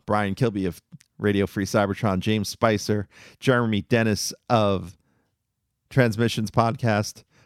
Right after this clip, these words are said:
Mauricio Cafiero, Miguel Gonzalez of Steel City Bots, Nelson Brewer, and Ryan Seba. Our sophomore class, Jason Kirk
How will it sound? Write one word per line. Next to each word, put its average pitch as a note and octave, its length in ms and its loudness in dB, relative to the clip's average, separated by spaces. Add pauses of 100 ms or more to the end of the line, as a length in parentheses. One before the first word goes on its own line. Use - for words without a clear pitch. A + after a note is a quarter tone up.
Mauricio A2+ 760 0 (640)
Cafiero, A#2 760 0 (920)
Miguel B2 320 4
Gonzalez G#2+ 720 0
of - 140 -12
Steel G#2 200 -4
City C3 280 0
Bots, G#2 520 0 (920)
Nelson B2 400 0
Brewer, G2 400 0 (120)
and G2 400 0
Ryan D#2+ 300 -6
Seba. - 420 -8 (300)
Our D3 220 4
sophomore G#2+ 520 -2
class, A#2 520 0 (840)
Jason G#2+ 680 0 (200)
Kirk D3+ 520 0